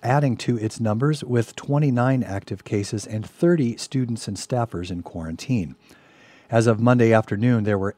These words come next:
fourteen active cases at the emele-, elementary school, six at the middle school, and nine at the high school. Optional antigen tests are available at all three schools, and all three are continuing with in-person schooling for students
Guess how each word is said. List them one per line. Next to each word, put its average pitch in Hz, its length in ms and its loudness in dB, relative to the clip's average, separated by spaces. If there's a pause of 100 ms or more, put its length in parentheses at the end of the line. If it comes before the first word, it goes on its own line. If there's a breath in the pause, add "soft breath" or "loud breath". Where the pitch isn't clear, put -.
(160)
fourteen 139 680 -2
active 104 440 -8
cases 110 400 -2
at 92 100 -6
the 92 140 -8
emele-, 113 460 -2
elementary 117 520 -2
school, 123 440 -4 (260 soft breath)
six - 320 0
at 120 100 -6
the 113 80 0
middle 123 220 0
school, 127 320 -4
and 110 220 -4
nine 104 380 -4
at 92 160 -12
the 98 80 -8
high 101 160 -4
school. 87 340 -12 (1400 soft breath)
Optional 107 720 0
antigen 101 580 -4
tests - 440 -6
are 92 220 -6
available 98 520 -2
at 110 120 2
all 131 140 6
three 123 220 0
schools, 165 420 0 (300 loud breath)
and 107 160 -4
all 107 200 2
three 110 300 -2
are 98 80 -2
continuing 104 720 -2
with 98 180 -8
in-person 110 640 -6
schooling 92 460 -8
for - 140 -10
students 87 440 -10